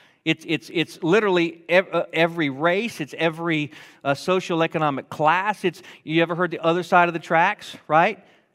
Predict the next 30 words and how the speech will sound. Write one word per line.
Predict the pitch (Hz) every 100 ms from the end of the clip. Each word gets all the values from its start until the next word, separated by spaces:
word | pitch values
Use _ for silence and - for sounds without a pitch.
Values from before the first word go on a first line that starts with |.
| -
I |
mean, | 185 175
this | 185 269 277
is, | 240
this | 226 277
is | 269 180
literally | 190 240 269 247 214 208
the | 175
way | 165 196 214
the | 190
world | 175 175 175 160
works. | 165 202 147 170
If | 160
you |
go | 196 190
to | 180
India, | 208 262 202 143 160 - - -
there | 185
is | 185
a, | 180 156 143 - -
a, | 147 151 143
a | 127
caste | - - 247 226 - -
system. | - 165 - - 95 90 _ _ _ _ _ _ _ _ _ -
And | 151
it's | 175 -
the | 202
same | - 175 180
thing. | 226 247 180
It's, | 151 -